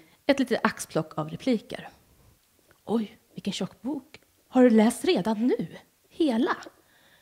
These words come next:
Hur orkar du? Vad handlar den om då? Ja, så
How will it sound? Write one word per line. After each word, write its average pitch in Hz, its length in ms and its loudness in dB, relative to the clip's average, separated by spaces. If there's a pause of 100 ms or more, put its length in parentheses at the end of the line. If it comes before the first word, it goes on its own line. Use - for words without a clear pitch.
(240)
Hur 208 120 6 (180)
orkar 392 680 4
du? 165 160 2 (500)
Vad - 120 6
handlar 185 240 8
den 170 140 4
om 165 120 2
då? 254 180 6 (1120)
Ja, 269 180 2
så - 360 0